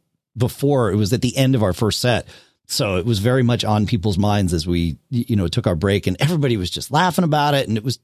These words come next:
it was just perfect. It was really, the whole liveness of it was, um, was spectacular. It was great to really feel that. And again, we've been really fortunate here. We've been playing gigs for the last month or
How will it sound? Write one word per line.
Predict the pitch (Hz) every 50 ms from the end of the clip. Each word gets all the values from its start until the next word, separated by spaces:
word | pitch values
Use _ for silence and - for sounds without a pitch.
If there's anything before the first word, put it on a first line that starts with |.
| - -
it | 202 185 185
was | 185 143 -
just | - - 240 254 240 220 - - - _ _ _ _ _ _ _
perfect. | - - 135 113 - - 80 65 - - -
It | - 143
was | 156 147 123
really, | 135 165 214 247 262 254 226 190 160 123 110
the | 101 - 170 156
whole | - - 220 233 233 220 190 139 120
liveness | 135 135 131 143 143 120 95 117 104 87 80 76 - - - - - - - _ _ _
of | 127 110 101 82
it | 90 69 - - _ _ _ _
was, | 147 123 101 107 101 92 90 87 80 - - - - - - _ _ _ _
um, | 107 98 95 87 82 80 78 76 71 - - _ _
was | 151 143
spectacular. | - - - 185 - - - - 220 202 190 - 120 82 73 65
It | -
was | 143 147
great | - - 208 233 226 - -
to | - 147
really | 135 151 151 131 113 101
feel | - - - 143 135 107
that. | 98 80
And | - 175
again, | 180 208 247 185 139 123
we've | 156 233 269
been | 202 156 135
really | 151 151 127
fortunate | - - 123 117 92 - 110 87 73 104
here. | 101 87
We've | 82 104 117
been | 139 120 101 87 - - - - _ _ _
playing | - 131 127 123
gigs | 101 113 113 107 -
for | - 113
the | 92
last | 85 80 78 - -
month | 104 95 92 92 -
or | 98 87 82 82 78 90